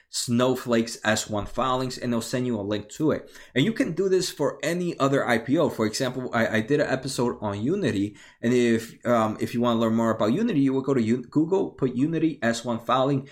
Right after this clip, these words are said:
and you can get their financial history. So investors understand what they're investing, even though it's, it's just going public. They were still running privately as a business, so there's still information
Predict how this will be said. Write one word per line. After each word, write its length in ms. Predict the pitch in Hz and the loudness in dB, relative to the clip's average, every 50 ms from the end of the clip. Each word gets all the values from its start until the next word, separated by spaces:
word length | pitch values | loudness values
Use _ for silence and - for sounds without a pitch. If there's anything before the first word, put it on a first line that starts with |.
| - - - | -18 -8 -4
and 80 | 123 131 | -2 -2
you 80 | 170 | 0
can 140 | 170 208 185 | -2 -2 -2
get 180 | - 175 160 - | -2 -2 -2 0
their 120 | 147 139 | -2 -4
financial 580 | 143 - 139 123 120 110 101 95 92 - 101 101 | -2 -2 -2 0 0 0 -2 -2 -4 -6 -6 -4
history. 400 | 139 175 208 208 - 127 104 101 | -4 -2 -4 -2 -2 -4 -4 -2
So 300 | - 123 120 113 - - | -2 -4 -4 -4 -6 -6
investors 640 | - 120 117 120 160 180 185 - - 180 160 - - - | -6 -6 -4 -2 -2 -4 -2 -4 -4 -6 -6 -6 -6 -2
understand 640 | 139 143 143 139 135 139 - 120 110 107 107 107 - - - _ | -2 0 0 0 -2 -2 -2 -2 -2 -2 -2 -4 -8 -16 -12 _
what 180 | - 117 117 117 | -4 -4 -2 0
they're 140 | 120 110 | 0 0
investing, 560 | 104 98 110 143 160 156 - - - 104 107 - | 0 0 0 0 0 0 -2 -4 -6 -8 -6 -4
even 260 | - 175 190 202 196 | -2 -2 0 -2 0
though 260 | 180 202 202 190 - - | 0 0 0 0 0 -2
it's, 240 | - 123 123 - - - _ _ - | -4 -4 -4 -6 -10 -16 _ _ -6
it's 220 | - 131 131 135 | -2 -2 -2 -2
just 260 | - - 170 165 - | -4 -4 -4 -4 -4
going 220 | - 170 160 139 143 | -4 -4 -4 -4 -6
public. 500 | - - - 233 247 233 214 - - - - - - _ _ _ _ - | -6 -6 -6 -4 -2 -2 -2 -2 -6 -14 -20 -20 -20 _ _ _ _ 0
They 120 | 185 233 | 2 2
were 100 | 220 214 | 2 0
still 320 | 190 - - - - 339 320 | -2 -2 -2 0 0 2 2
running 480 | 208 131 135 160 185 175 156 120 - | 2 2 2 2 2 2 0 -2 -2
privately 640 | - - - 113 131 180 180 135 117 110 110 113 107 | -4 -2 2 2 2 2 2 2 2 2 4 4 4
as 160 | 104 107 - | 2 0 -2
a 40 | 104 | -6
business, 480 | 95 - 123 143 170 - - 117 107 | -4 -2 -2 -2 -2 -2 -4 -6 -4
so 140 | - - 120 | -2 -2 -2
there's 220 | 117 120 120 120 - | 0 0 -2 -4 -6
still 280 | - - 175 185 185 - | -4 -2 -2 -2 0 -2
information 720 | - 165 - - 135 113 110 113 120 131 - - 117 107 | -4 -4 -4 -2 -2 0 0 0 0 -2 -4 -6 -8 -8